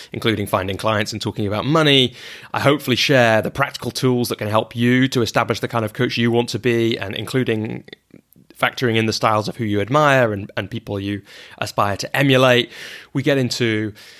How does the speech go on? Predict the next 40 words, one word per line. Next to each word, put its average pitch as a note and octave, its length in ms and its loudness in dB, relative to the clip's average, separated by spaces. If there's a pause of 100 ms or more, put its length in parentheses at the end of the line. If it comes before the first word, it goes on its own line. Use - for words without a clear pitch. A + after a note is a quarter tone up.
(260)
the D3 80 0
importance B2 460 0
of A#2 140 -2
Rich - 240 2
Litvin's C#3+ 400 0
work D3 460 0
to C#3 100 -4
the B2+ 100 2
evolution A#2+ 380 -2
of G#2 80 -10
coaching C#3 400 0
and A2 180 -2
my A#2+ 220 2
practice, - 800 -2
and G#2+ 180 -6
I G2+ 60 -8
share A2 260 0
one G#2+ 80 -4
of G#2+ 60 -6
the G#2 80 -4
exercises G2+ 440 -6
he G#2+ 80 -8
taught A2+ 320 -4
me C3+ 220 6
that G2+ 180 -2
led A2+ 260 0
me B2+ 160 2
to B2 100 -6
do A2 120 -2
some G#2+ 160 -4
of G#2 120 -8
my A2+ 160 -2
best - 280 -6
work. G#2 400 -8
Um, G#2+ 160 -8 (280)
but C#3 120 -4
we E3 120 6
also D#3 220 2
get B2 200 0
into A2+ 480 -2